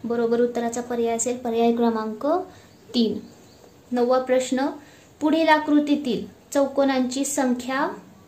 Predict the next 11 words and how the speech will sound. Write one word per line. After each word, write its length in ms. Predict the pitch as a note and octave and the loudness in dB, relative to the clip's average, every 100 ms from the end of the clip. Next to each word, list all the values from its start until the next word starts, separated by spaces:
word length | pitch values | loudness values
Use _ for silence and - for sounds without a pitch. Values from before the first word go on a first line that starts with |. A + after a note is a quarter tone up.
| - - | -20 -6
किती? 420 | B3+ B3 F#3+ F#3 F#3+ - - - - - - - - - - - - - - - - - - | -6 -4 -8 -10 -12 -20 -20 -20 -20 -20 -20 -20 -20 -20 -20 -20 -20 -20 -20 -20 -20 -20 -8
पाहूया 360 | C#4 C#4 B3+ B3 | -2 2 2 2
आपण 280 | A#3 B3 B3 | 0 0 0
किती 240 | B3+ B3+ | -2 -2
चौकोन 380 | B3+ C4 B3+ B3 | 2 2 2 0
आहेत. 280 | B3 A#3+ A#3+ - - - - - | -2 -4 -4 -6 -20 -20 -20 -8
एक 220 | - B3+ B3+ | -4 -4 -4
हा 260 | C4+ C#4 D4 D4 - - - - - | -2 0 -2 -6 -18 -20 -20 -12 -4
मोठा 340 | C4 C#4 D#4+ | -2 -2 -2
चौकोन 460 | D4 D4 C#4 C#4 C4 | 0 2 2 2 2
मिळेल, 440 | B3+ B3+ A#3 A#3+ | 2 2 2 0